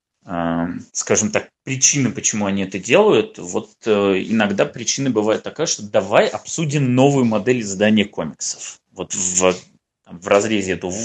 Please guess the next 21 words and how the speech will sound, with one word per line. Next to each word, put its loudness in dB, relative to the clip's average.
комикса, 0
можно -4
даже 0
не -4
сам -2
комикс, -4
а 2
давай 2
поговорим -2
про 2
Comixology 2
Originals, -6
поэтому -4
я 2
решил, -2
что -6
здесь -2
будет 2
за 4
что 0
зацепиться. -10